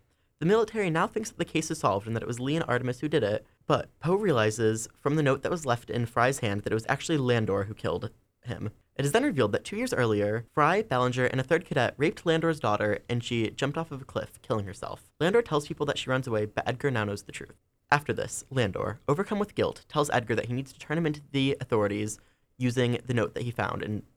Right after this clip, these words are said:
explain everything that happened. Edgar refuses and burns the note so that there's no proof that Landor murdered them. At the end of the film, Landor is seen standing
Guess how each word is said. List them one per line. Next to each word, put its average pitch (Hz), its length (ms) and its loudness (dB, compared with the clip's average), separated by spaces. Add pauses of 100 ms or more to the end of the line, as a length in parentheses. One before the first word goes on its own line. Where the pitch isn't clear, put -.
(360)
explain 123 360 0
everything 120 300 -2
that - 80 -2
happened. - 440 -10 (140)
Edgar 147 180 0
refuses 117 480 0
and 110 100 0
burns 151 280 2
the 151 80 -4
note 101 440 -2
so - 120 -20
that 117 160 -2
there's 117 160 -2
no 143 180 2
proof - 500 -2
that 120 160 2
Landor 110 280 2
murdered 101 320 -4
them. - 180 -8 (320)
At 143 120 0
the - 60 0
end 190 120 0
of 202 40 -12
the 240 80 0
film, 104 360 0
Landor 160 320 0
is 190 80 -6
seen 165 160 -4
standing 113 400 -2